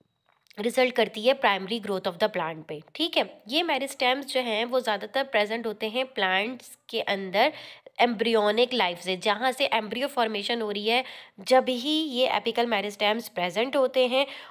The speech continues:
और ये प्राइमरी ग्रोथ शो कर रहे होते हैं प्लांट की, इसीलिए इनको प्राइमरी मेरिस्टेम कहा जाता है।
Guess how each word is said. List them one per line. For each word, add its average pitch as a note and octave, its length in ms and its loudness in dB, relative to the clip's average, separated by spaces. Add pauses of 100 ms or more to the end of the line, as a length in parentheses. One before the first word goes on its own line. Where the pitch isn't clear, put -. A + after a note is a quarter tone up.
और A#3+ 280 6
ये B3+ 320 2
प्राइमरी G3+ 520 0
ग्रोथ G3+ 340 2
शो D4 320 -2
कर C#4 200 0
रहे C4 100 2
होते B3+ 180 0
हैं C4 100 0
प्लांट A#3 400 0
की, B3 220 -6 (140)
इसीलिए C#4+ 440 -4
इनको B3 260 -2
प्राइमरी A3+ 400 0
मेरिस्टेम G3 540 -4
कहा G3 380 -2
जाता F3 420 -4
है। F#3 260 -2